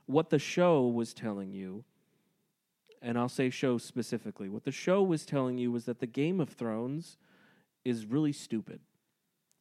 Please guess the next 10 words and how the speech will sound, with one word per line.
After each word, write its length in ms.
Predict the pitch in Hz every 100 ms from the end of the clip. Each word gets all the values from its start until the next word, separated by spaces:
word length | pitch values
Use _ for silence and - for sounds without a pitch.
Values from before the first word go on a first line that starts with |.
| 131
and 160 | 120
doesn't 320 | 113 113 117 110
really 240 | 113 110
matter. 380 | 98 - 92 - _ _ _ _ _ _ _ _ _ _ -
What 220 | 120 107
matters 520 | 127 139 156 143 123
is 440 | 117 104 107 - _ _ _ _ 127
death 320 | 120 120 -
is 100 | 107
coming. 320 | - 104 80